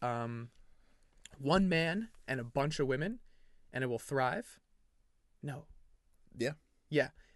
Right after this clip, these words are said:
Speaker 1: But if it's the other way around, it will fail.
Speaker 2: Yeah,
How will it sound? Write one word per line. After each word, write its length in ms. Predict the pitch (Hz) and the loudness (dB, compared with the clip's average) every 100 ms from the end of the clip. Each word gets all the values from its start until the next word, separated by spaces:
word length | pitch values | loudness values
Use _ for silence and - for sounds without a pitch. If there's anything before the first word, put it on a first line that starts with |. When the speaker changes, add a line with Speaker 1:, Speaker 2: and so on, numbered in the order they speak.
| - | 0
Speaker 1:
But 100 | 147 | 2
if 100 | 143 | 2
it's 120 | 143 | 0
the 140 | 151 - | -4 0
other 220 | 143 151 165 | 2 4 6
way 160 | 165 | 6
around, 560 | 139 131 127 156 202 - - - _ _ _ _ _ _ | 6 4 2 -2 -6 -10 -20 -20 _ _ _ _ _ _
it 100 | 135 | -4
will 80 | 113 | -4
fail. 400 | - 135 - - _ _ _ - | -6 -4 -4 -8 _ _ _ -6
Speaker 2:
Yeah, 160 | 175 | -6